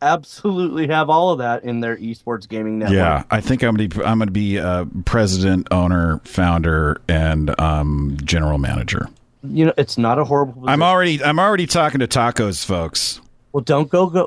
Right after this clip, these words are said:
Speaker 1: don't go poaching, Vince. You're not allowed to go poaching players. That's not
Speaker 2: You didn't hear that here first.
Speaker 1: Yes, yes. Vince is not poaching Taco from
Speaker 2: We're not in ta-, we, we, we have not entered talks.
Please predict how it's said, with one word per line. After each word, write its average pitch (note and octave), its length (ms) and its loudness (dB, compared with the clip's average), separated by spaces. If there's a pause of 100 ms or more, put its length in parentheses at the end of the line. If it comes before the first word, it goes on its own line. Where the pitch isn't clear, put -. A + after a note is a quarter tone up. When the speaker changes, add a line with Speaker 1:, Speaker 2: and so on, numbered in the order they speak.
(100)
Speaker 1:
don't C3 220 -2
go F#3 140 0
poaching, D#3+ 520 -2
Vince. F2 380 -10
You're G2 80 -8
not F#2+ 140 -4
allowed C3+ 240 0
to D3 40 -6
go D3 140 2
poaching C3 580 -4
players. A2 500 -4
That's F#2 220 -16
not G#2+ 80 0
Speaker 2:
You C#3 60 2
didn't D#3+ 180 0
hear D3 160 2
that B2 180 2
here A2 200 0
first. - 580 -4 (100)
Speaker 1:
Yes, B2+ 400 -2
yes. F#2+ 520 -6
Vince B2 440 -2
is A#2+ 160 -8
not B2 380 -2
poaching B2+ 760 -4
Taco A2 600 -4
from - 180 -6
Speaker 2:
We're B2+ 100 4
not C#3+ 300 2
in C#3 160 0
ta-, B2+ 240 0
we, D3 300 0
we, C#3 280 0
we C3+ 200 2
have C3 320 2
not B2+ 320 4
entered A#2 280 2
talks. - 680 2